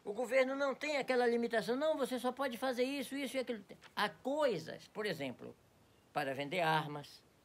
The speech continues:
para vender álcool, para vender tabaco, tem que ter algumas restrições, algumas responsabilidades. Claro, tem que ter autorização para isso.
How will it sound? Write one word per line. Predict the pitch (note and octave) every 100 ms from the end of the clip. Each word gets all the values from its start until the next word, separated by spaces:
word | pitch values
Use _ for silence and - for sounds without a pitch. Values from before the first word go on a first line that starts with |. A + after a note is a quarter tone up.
| _ _ -
para | E3+ D#3
vender | D#3 D#3
álcool, | E3 D#3+ D#3+ E3 D#3+ - F3 - - - -
para | F#3 D#3+
vender | C#3 C3+
tabaco, | - F3+ F3 D#3 D3+ D3+ - E3 D#3+ - - _ _
tem | - C4+
que | -
ter | D#3+
algumas | D3+ D3+ D3
restrições, | C3 D#3+ A3+ - A3+ A#3 G3
algumas | E3 F3 D3+
responsabilidades. | D3+ - D#3 D#3+ F3 A#3+ F#3+ C#3+ -
Claro, | - F#3+ C#3+ A#2+
tem | E3+ E3
que |
ter | - G3 F3+ - - - -
autorização | G3 G3+ A3 G#3 G#3 D#3+ A3+ G3
para | D#3 C#3+
isso. | C3+ -